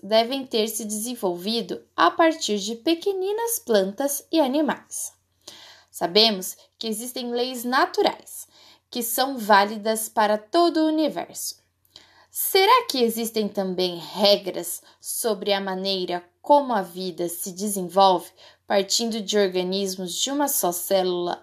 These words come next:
até chegar a seres pensantes como eu e você? Creio também que Mika tocou num ponto importante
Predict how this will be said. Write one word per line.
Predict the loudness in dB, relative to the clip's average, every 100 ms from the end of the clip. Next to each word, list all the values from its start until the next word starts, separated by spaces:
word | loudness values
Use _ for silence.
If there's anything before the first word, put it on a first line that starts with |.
| _
até | -2 0 -4
chegar | -4 -4 4 6 6
a |
seres | 2 -2 -2 -4 -8 -18 _ _
pensantes | -2 -2 0 0 0 -2 -6
como | -4 -2 -2 4
eu | 4 6
e | 2
você? | -4 2 4 4 0 _ _ _ _ _ -20 _ _ _ _ _ _ _ _
Creio | 4 8 8 8 4
também | -2 -2 6 6 4 -6 _ _ _ 0
que | 2
Mika | 2 -2 -4 -6 -12 -12 _ _ _
tocou | 2 2 2 4 4 0
num | -2 0 0
ponto | 0 0 0 -8 -14 _
importante | -2 -2 2 2 2 -2 -6 -6 _ -6 -6